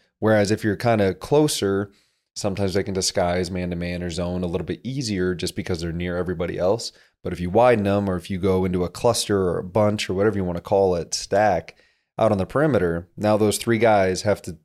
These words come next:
declare, "Are they playing man-to-man? Are they playing some type of zone?" it's a lot easier to see that kind of stuff.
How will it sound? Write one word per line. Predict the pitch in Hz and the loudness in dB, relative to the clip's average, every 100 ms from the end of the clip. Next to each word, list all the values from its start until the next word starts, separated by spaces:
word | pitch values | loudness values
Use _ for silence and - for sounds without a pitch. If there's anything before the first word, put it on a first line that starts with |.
| - | -8
declare, | 110 - 127 110 | -6 2 4 6
"Are | 90 | 4
they | 92 | 0
playing | 90 95 87 | -2 -4 -4
man-to-man? | 85 85 104 135 127 | -6 -4 -2 0 0
Are | |
they | 92 87 | -2 -4
playing | 95 87 | -6 -6
some | - 92 | -8 -6
type | 85 90 | -6 -6
of | |
zone?" | 90 110 117 107 - _ _ - | -4 -2 -2 -4 -8 _ _ -4
it's | 110 | 2
a | 110 | 4
lot | 107 - - | 4 2 -4
easier | 117 113 101 95 92 | -2 0 0 -2 -2
to | 85 | -4
see | - 98 90 | -4 -4 -4
that | 82 - | -6 -8
kind | - | -10
of | - | -8
stuff. | - 50 110 | -8 -8 -8